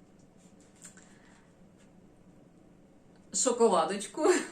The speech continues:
<laughs> також прислала, дякую. Так, є ось така листівочка. Е, звісно, з побажаннями, які я не буду вам зачитувати, буду сама почитаю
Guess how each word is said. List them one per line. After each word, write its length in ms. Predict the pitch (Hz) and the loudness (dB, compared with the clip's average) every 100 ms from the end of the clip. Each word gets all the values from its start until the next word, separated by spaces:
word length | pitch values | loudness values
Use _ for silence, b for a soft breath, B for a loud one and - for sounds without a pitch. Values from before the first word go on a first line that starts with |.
| - | -16
<laughs> 320 | - - - | -20 -20 -14
також 400 | - - - 233 | -14 -10 -4 -2
прислала, 680 | - - 202 185 185 175 175 165 | -2 -6 -8 -6 -4 -2 -2 -2
дякую. 560 | 180 - 175 196 294 - - - B B B B B B B B - - | -4 -4 -8 -6 -6 -8 -18 -20 B B B B B B B B -20 -8
Так, 440 | 202 190 175 156 - - | -4 -2 -2 -6 -12 -14
є 460 | 185 220 247 214 214 | -8 -4 0 0 0
ось 200 | 220 214 | -2 -2
така 480 | - 196 190 220 190 | -6 -8 -6 -4 0
листівочка. 1300 | 185 269 - - - 202 180 170 - - 240 254 415 - - - - - B B B B B B B - - 190 | 0 -2 -6 -14 -10 -4 -4 -4 -8 -10 -4 -4 -4 -10 -20 -20 -20 -20 B B B B B B B -20 -14 -8
Е, 540 | 185 180 180 180 180 180 - 180 | -4 -4 -4 -4 -6 -10 -12 -8
звісно, 460 | 226 233 - 208 | -6 -6 -4 -6
з 80 | 185 | -6
побажаннями, 1080 | - 220 214 202 185 170 175 196 262 320 330 | -2 0 2 0 -2 -4 -4 -4 -4 -4 -4
які 480 | 214 196 202 196 | -4 -6 -10 -8
я 220 | 185 175 170 | -4 -4 -4
не 100 | 175 | -8
буду 340 | - 143 156 | -8 -10 -8
вам 220 | 160 185 | -6 -4
зачитувати, 760 | 202 233 - 294 294 294 277 190 | -2 -2 -4 -8 -6 -6 -4 -4
буду 260 | 185 180 | -6 -10
сама 480 | 170 190 175 156 139 | -10 -8 -6 -8 -10
почитаю 680 | 165 156 147 - 131 - 208 | -12 -14 -14 -12 -10 -8 -8